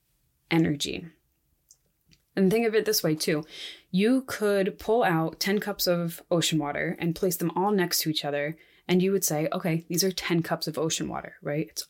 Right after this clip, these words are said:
all ocean water. You wouldn't say, "Well, this cup is white and this cup is black." No, like,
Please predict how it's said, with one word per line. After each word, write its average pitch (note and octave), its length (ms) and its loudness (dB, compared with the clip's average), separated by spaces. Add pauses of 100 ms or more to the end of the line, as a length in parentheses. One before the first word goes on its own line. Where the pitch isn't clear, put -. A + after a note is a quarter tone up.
all F3 540 2 (180)
ocean E3+ 420 4
water. - 380 -8 (400)
You G3 140 2
wouldn't A3+ 180 4
say, F#3+ 180 4
"Well, D#3 240 2
this F3 200 0
cup F#3+ 240 -4
is F#3 120 0
white D#3+ 440 0
and C#3+ 200 -2
this F3 140 0
cup F#3 260 -4
is F3 140 -2
black." D#3+ 640 -2 (500)
No, D#3+ 340 4
like, E3+ 340 -4